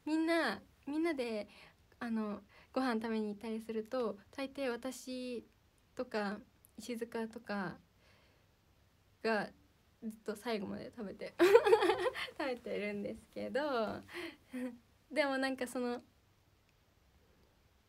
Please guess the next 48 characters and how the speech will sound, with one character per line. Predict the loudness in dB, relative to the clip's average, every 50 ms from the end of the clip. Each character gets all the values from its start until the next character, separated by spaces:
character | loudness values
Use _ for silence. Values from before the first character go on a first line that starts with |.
| _ -2
で | 0 2
も | 4
み | 6
ん | 6
な | 6 6
可 | 4 0 0 2
愛 | 2 2 2
い |
で | 0 -2 -4
す。 | -8 -16 -20 _ _ _ _ _ _ _ _ _ _ _ _ -20 -20 -20 -20 -20 -20 -20 -20 -20 -4 4
<laughs> | 8 12 12 12 12 12 12 10 10 10 8 4 2 -2 -10 -8
で | -2 2 2 4
も | 4 2 0
っ | -2
て | -4 -4 -4
何？ | -4 -4 -4 -6 -8 -10 -8 -4 -4 -2
<laughs> | -2 -2 -4 -2 2
み | 4 6
ん | 6
な | 6 6
可 | 4 4 4
愛 | 4 4 4 4
い | 4
で | 2 2
す。 | 0 -2
な | -2 -2 0
ん | 0
か | -2 -4
そ | -4 -4
の | -4
食 | -2 0 0
べ | 0 0
て | 2 0 0
る、 | 0 0 -4 -6 -8 -12 -20 -20 -20 -20 -20 -20 -20 -20 -20 -20 -20 -20 -20 _ _
え、 | 2 4 4 2 0 -10 -16 -16 -18 -16 -10 -6
あ | -4 -2 0
の、 | 0 0 0 0 -2 -4 -6 -10 -16 -20 _ _ _ _ _ _ _ -20 -20 -20 -20 _ _ _ _ _ _ -20 -20 _ -20 -20 -20 -18 -12 -8
い | -6
や、 | -4 -4
も | -4 -4
う |
何 | -4 -4 -6
で | -4
も | -4 -2
な | -2 -2
い | -2 -2
で | -4
す。 | -8 -12 -16